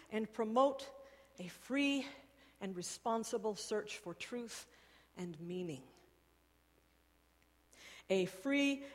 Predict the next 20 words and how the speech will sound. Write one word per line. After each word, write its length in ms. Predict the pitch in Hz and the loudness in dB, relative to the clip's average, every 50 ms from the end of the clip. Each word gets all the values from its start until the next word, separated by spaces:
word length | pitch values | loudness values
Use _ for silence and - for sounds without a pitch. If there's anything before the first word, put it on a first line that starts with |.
| - - | -6 -4
and 160 | 185 185 175 | -4 -2 -2
responsible 840 | 165 175 170 - - - 220 226 247 247 - - 247 208 247 254 | -4 -4 -6 -6 -4 0 2 2 2 2 0 -2 0 0 0 0
search 520 | - - - 220 214 214 214 - - - - - - - _ | 0 -2 -2 -2 -2 -2 -4 -8 -10 -12 -12 -16 -20 -16 _
for 160 | - 170 175 | -8 -8 -8
truth 580 | 175 - - - 240 247 247 233 - - - - - _ _ _ _ _ _ _ _ _ _ _ _ _ _ _ _ _ _ _ - | -8 -10 -10 -6 -6 -6 -6 -8 -10 -14 -18 -20 -20 _ _ _ _ _ _ _ _ _ _ _ _ _ _ _ _ _ _ _ -8
and 180 | 170 170 151 131 147 160 | -8 -6 -8 -8 -6 -4
meaning. 380 | 180 190 185 170 143 131 117 - - - - - - _ _ _ _ _ _ _ _ _ _ _ _ _ _ _ _ _ _ _ _ _ _ _ _ _ _ _ _ _ _ _ _ _ _ _ _ _ _ _ _ _ _ _ _ _ _ _ _ _ - - - - _ - | -2 -2 -2 -2 -4 -6 -8 -12 -16 -20 -20 -20 -20 _ _ _ _ _ _ _ _ _ _ _ _ _ _ _ _ _ _ _ _ _ _ _ _ _ _ _ _ _ _ _ _ _ _ _ _ _ _ _ _ _ _ _ _ _ _ _ _ _ -20 -20 -20 -20 _ -2
Truth 280 | - 294 311 311 302 | 2 4 4 4 2
be 80 | 285 269 | -2 -4
told, 500 | - - 294 269 254 233 226 233 240 - - - - - - - _ _ - - - | 2 6 8 10 10 10 10 8 4 2 -4 -10 -14 -16 -18 -20 _ _ -20 -6 0
right 200 | 190 202 220 226 | 2 4 4 4
at 120 | 247 247 | 2 2
the 80 | 240 214 | 0 -4
start, 500 | - - - 170 175 180 180 180 - - - - - - - - - - _ _ _ _ _ _ _ _ _ _ | -6 -2 0 2 2 2 0 -2 -6 -12 -16 -18 -20 -20 -20 -20 -20 -20 _ _ _ _ _ _ _ _ _ _
I 80 | - 180 | -6 -4
have 240 | 175 - 196 190 190 | -4 -2 -2 -4 -4
a 60 | 185 | -6
confession 540 | - - 180 165 - 196 175 170 - 180 160 | -8 -8 -10 -6 -4 -4 -4 -4 -6 -10 -10
to 100 | 156 - | -10 -10
make. 260 | 147 143 135 127 - | -12 -12 -12 -14 -16